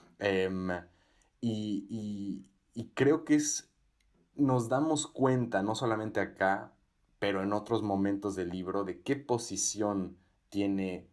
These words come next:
Dostoyevsky en el asunto. Y es, es un, es un lugar de fe y un lugar de, de, de creencia en la iglesia, en las instituciones religiosas de la época, ¿no? Y se ve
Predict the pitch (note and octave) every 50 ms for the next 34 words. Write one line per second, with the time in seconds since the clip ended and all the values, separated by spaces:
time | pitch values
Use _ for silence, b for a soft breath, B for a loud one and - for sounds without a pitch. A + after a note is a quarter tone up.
0 | _ - - G2 F#2 - - F#2+ F#2 F#2 F#2+ F#2+ F2+ - - - F#2 E2+ E2 E2
1 | D#2+ D#2+ - - G#2+ G2+ G2 - - - _ _ _ _ _ _ _ _ _ _
2 | _ F2+ F#2 F#2 F#2+ G2+ G#2+ - - - _ _ _ _ _ _ _ - G2 F#2
3 | - - - G#2+ G#2 G2+ G2+ - G2 - G2 G2 - G#2 G2+ G2 F#2+ F#2 F#2 F#2+
4 | F#2+ F#2 F2+ E2+ - - - - G2+ G2+ G2 F#2+ F#2+ F#2+ F#2+ F#2+ F#2 F2+ F2+ F#2
5 | F2+ F#2 F2+ F2 F#2 F#2 F2+ F2+ F2 b b b b b b b b _ F2+ E2+
6 | F2 F2+ F2 F2 E2+ E2+ E2+ E2 F2+ F2 E2+ - F#2 F2+ F#2+ G2+ A2 A2+ A2 G#2
7 | G#2 G2 F#2 F2 E2+ E2+ E2 F2+ F#2+ G2 G2 G2 F#2+ - G2 F2 E2+ E2+ E2 E2+
8 | E2+ E2+ - F2 E2+ - F#2 F2+ F#2 F2 E2 E2 E2+ E2 - F#2+ E2+ F2 E2+ D#2
9 | E2 E2 E2 F2+ G#2 G#2+ - - E2+ - - D#2 D2+ D#2+ F2 G#2 G2 E2+ - -
10 | - D#2+ D#2+ D#2+ F2 F#2 G2+ A2+ B